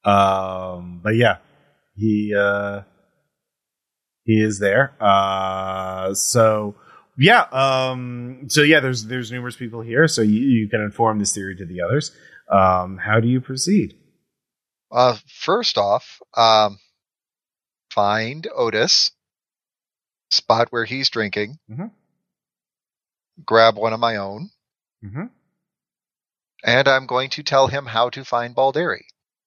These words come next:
Speaker 2: Specifically in that, if he finds the right conspirators and uses the right words, here's how he can get them talking.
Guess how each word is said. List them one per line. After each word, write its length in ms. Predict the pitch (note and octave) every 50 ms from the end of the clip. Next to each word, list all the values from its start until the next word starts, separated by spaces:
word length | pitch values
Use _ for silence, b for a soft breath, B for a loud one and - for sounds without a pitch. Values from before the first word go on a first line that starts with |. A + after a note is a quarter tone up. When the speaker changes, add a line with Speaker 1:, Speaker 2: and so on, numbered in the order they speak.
| _ _ _ _ _ _ _ _ _ _ _ _ _ _ _ _ _ _ -
Speaker 2:
Specifically 1000 | - - - D3+ C#3 - - G#3 G3 - F#3 - C#3+ C#3 C3+ C3 - C3+ C3
in 160 | D3 D#3+ D3+ C#3
that, 580 | B2 A2+ G#2 G2 G2 F#2+ G#2+ - - - - - _ _ _ _ _ _ _
if 200 | - B2+ B2 -
he 200 | - C3 C3 A#2+
finds 520 | - - - B2+ C3 C3 C3+ C3+ B2+ - -
the 100 | A#2+ A2
right 280 | G#2 G#2+ A2 B2 - -
conspirators 840 | - C#3+ - - - F3 E3+ C#3+ A#2 G#2+ - G#2+ G#2 G#2 G2+ -
and 120 | A2 G#2+
uses 440 | G#2+ G#2+ A2 G#2+ - A#2+ A#2+ - -
the 100 | - B2
right 280 | G#2 A2 A2 A#2 A#2+ -
words, 360 | - A#2 G#2+ G#2 G#2+ G#2 -
here's 280 | - A#2+ A2+ A2 G#2+ -
how 160 | A2 G#2+ A#2
he 160 | A2 A2+ A#2
can 160 | A2 - A#2+ A#2
get 200 | A2 G#2+ - -
them 160 | G2+ G2 G2+
talking. 480 | - A2 G#2 G2 G2+ - - - _